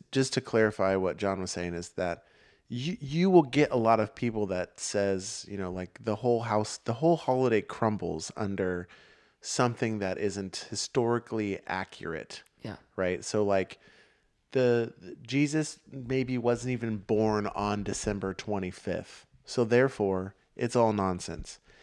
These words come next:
Speaker 1: And because you celebrate this as some sort of Christian holiday,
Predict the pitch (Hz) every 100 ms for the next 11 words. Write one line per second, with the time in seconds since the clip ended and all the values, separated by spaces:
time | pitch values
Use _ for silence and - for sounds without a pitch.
0 | - - _ 127 120 117 160 160 151 147
1 | 139 127 120 110 110 101 - 123 120 117
2 | 117 113 101 - 110 - 101 92 - -
3 | - 101 101 143 143 95 87 82